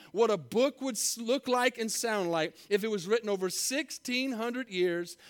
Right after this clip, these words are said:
by s-, forty different people in thirteen different places and all kinds of different cultures? Can you imagine what that book would look like? It would not look like the Bible. Why? 'Cause the Holy Spirit had led it all.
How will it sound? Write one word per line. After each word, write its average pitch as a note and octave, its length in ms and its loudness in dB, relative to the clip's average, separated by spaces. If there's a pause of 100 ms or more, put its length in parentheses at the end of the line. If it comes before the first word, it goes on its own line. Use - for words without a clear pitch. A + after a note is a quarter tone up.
(120)
by G3 200 6
s-, - 280 -6
forty C#4+ 400 4
different C4 380 -4
people F#3+ 420 -2 (300)
in G#3+ 260 4 (220)
thirteen C4+ 720 2
different B3 320 -2
places G3 640 0 (180)
and E3 140 0
all C4 200 6
kinds C#4+ 380 0
of C4 80 -4
different B3+ 380 -4
cultures? F#3+ 640 -2 (240)
Can G3+ 240 -2
you C#4 140 0
imagine A#3 560 0
what F3 160 -2
that F3 180 0
book E3+ 220 -4
would E3+ 100 -4
look D3+ 220 -4
like? A#2+ 240 -12
It - 640 -20
would C3 100 -10
not D#3+ 240 -6
look C#3+ 200 -6
like C3+ 180 -4
the C3+ 80 -10
Bible. A2 380 -12 (760)
Why? C#3+ 320 -2 (200)
'Cause C3+ 180 -8
the C3+ 100 -6
Holy E3+ 360 -2
Spirit F3 560 -4 (140)
had C#3+ 120 -14
led D#3 300 -2
it D3+ 80 -6
all. C3+ 340 -6